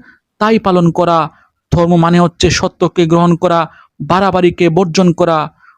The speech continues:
রাসূল সাল্লাল্লাহু আলাইহি সাল্লাম বলেছেন, "তোমরা ধর্মের ব্যাপারে বাড়াবাড়ি করো না, কারণ তোমাদের পূর্ববর্তী জাতিগণ এ কারণে ধ্বংস হয়েছে।" সুতরাং কারো বক্তব্য শোনার আগে কোরআন দেখে নাও।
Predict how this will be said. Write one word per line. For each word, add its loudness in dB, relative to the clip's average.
রাসূল -2
সাল্লাল্লাহু 0
আলাইহি 0
সাল্লাম 0
বলেছেন, 0
"তোমরা 2
ধর্মের 0
ব্যাপারে 0
বাড়াবাড়ি -2
করো -2
না, 0
কারণ -2
তোমাদের 0
পূর্ববর্তী 0
জাতিগণ 0
এ 0
কারণে 0
ধ্বংস 2
হয়েছে।" 0
সুতরাং 0
কারো 0
বক্তব্য -2
শোনার 2
আগে 0
কোরআন 0
দেখে 0
নাও। 2